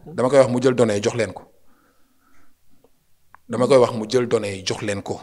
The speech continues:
Speaker 1: Mhm.
Speaker 2: Parce que li tax mu jël données yi jox leen ko, données yi su leen ko joxee, yéen a ñu gën a xam YouTube. Di ngeen xam lu ñu demande bu dem ak retrait. Cheikh mu ngi may ñaan cinq minutes.
Speaker 1: Mhm.
Speaker 2: Kon dinaa ko may cinq minutes. Moom mu wax, parce que li tax moom muy wax.
Speaker 1: Mhm.
Speaker 2: Parce que dafa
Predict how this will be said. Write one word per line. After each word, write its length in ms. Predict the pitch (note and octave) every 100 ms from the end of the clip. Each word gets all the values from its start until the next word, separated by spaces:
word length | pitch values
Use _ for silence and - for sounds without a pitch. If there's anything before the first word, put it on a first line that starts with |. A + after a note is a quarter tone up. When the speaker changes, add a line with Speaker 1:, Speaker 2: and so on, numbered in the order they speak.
| - -
Speaker 1:
Mhm. 280 | A#3 F#3 D3+
Speaker 2:
Parce 140 | F#3+ A2
que 80 | A2+
li 120 | B2
tax 120 | C#3
mu 120 | B2
jël 100 | A#2+
données 200 | A2+ G#2+ G2+
yi 40 |
jox 120 | G2
leen 140 | F#2 G#2
ko, 120 | G#2+
données 200 | B2 C3
yi 60 |
su 80 | A2
leen 100 | B2
ko 60 | B2
joxee, 240 | A#2 G#2+ G#2
yéen 180 | C3+ C3+
a 40 |
ñu 80 | C3
gën 120 | C3
a 40 |
xam 160 | A#2+ B2
YouTube. 280 | A#2+ A#2+ A#2+ _ - - -
Di 100 | -
ngeen 120 | C3 D3
xam 320 | D3+ B2 A#2+
lu 80 | C3
ñu 120 | C#3 C#3 - -
demande 380 | B2 D3 C#3+ B2+
bu 200 | B2 C3
dem 200 | C3+ G#3+ - - - - _
ak 120 | C3+ C#3
retrait. 560 | D#3+ D#3+ B2+ - - - _ _ _ _ _ _ _ _ _ _ _ _ _ _ - - - _ - -
Cheikh 280 | - C3
mu 100 | A#2+
ngi 80 | B2
may 140 | C3 B2+
ñaan 180 | A#2
cinq 180 | G#2 A2+ G2
minutes. 240 | G#2+ - -
Speaker 1:
Mhm. 80 | B3
Speaker 2:
Kon 120 | A2+
dinaa 260 | G#2+ C3+ C#3
ko 120 | C3+
may 180 | G#2+ G#2
cinq 180 | A2 A2
minutes. 220 | G#2 F#2 -
Moom 220 | A2+ A2 G#2+
mu 80 | A#2
wax, 240 | A#2 - - -
parce 160 | A2
que 100 | -
li 160 | A2+ C3
tax 140 | C3+
moom 240 | A#2+ A2+ A2
muy 120 | A2
wax. 240 | G#2+ A2 - -
Speaker 1:
Mhm. 220 | A3+ G#3+ A3+
Speaker 2:
Parce 160 | -
que 80 | -
dafa 340 | G2+ G#2+ C3